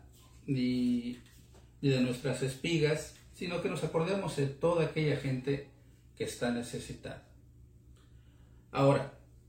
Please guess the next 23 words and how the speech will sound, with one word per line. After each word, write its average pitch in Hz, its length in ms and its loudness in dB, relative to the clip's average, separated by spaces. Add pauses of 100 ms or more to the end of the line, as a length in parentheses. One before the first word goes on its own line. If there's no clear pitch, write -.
(1900)
uno 277 180 10
se 247 100 2
preguntará, 160 720 2 (720)
bueno, 156 380 2
ya 143 180 6
no 156 80 4
estamos 147 400 2
nosotros 139 460 2
viviendo 131 680 2
en, 117 400 -10 (640)
en 123 120 -4
aquellos 139 420 2
tiempos, 135 600 2
indudablemente 135 760 2
la 135 160 2
mayoría 123 400 0
de 135 100 2
nosotros, 123 560 -4
pues, 135 120 -8
no 160 80 -2
somos 208 300 -2
agricultores, 131 920 0 (1080)
y 131 640 0